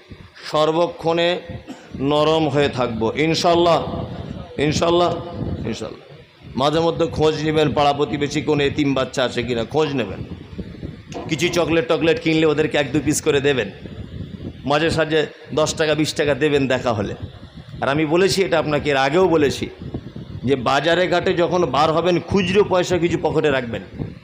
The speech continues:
খুচরো। অনেক বাচ্চা কাচ্চা বাজারে ফকির মিসকিন টাকা পয়সা চায় না, চায় না, খুচরো। আপনি দু টাকা দেবেন, অতি খুশি,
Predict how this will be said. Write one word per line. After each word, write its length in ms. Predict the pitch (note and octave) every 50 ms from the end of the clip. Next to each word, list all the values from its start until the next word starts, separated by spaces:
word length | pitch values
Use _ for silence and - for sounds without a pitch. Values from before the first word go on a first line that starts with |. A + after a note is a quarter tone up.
| - - -
খুচরো। 380 | - F3 F3 - D#3 C3 G2 - - - - - - - - - - - - - - - - - _ - - - - - - - - - - - - - - - - - -
অনেক 240 | C3+ D3+ D#3+ D#3+ D#3
বাচ্চা 260 | D#3+ D#3 - F3 E3+
কাচ্চা 460 | E3 E3 E3 - E3+ D#3+ D#3 D3+ - - - - - - -
বাজারে 340 | C3+ C#3+ D3 D3+ D3+ D3+ C#3 A#2+
ফকির 240 | D3+ D3+ C#3 D#3+ D#3
মিসকিন 280 | D#3+ C#3+ - E3+ D#3+
টাকা 220 | C#3+ D3 C#3+ C#3+ D3+
পয়সা 240 | D#3+ D#3 C3 D#3+ E3
চায় 200 | D#3 D#3 D#3 D#3+
না, 140 | E3+ F3+ - - - - - - - - - -
চায় 140 | D#3+ F#3+
না, 120 | A3 A#3+ A#3+ - - - - - - - - - - - -
খুচরো। 360 | - B3+ B3 - D3+ C3 -
আপনি 240 | - F#3 - B3+ B3+
দু 200 | F#3+ F#3+ C4 A3+
টাকা 240 | C#4+ F#3 - C4+ C4
দেবেন, 280 | A#3 B3+ B3+ C4 B3+
অতি 300 | B3 A#3+ A#3+ B3 C4 C4
খুশি, 400 | G#3 - A3 A3+ - F#3+ D#3+ -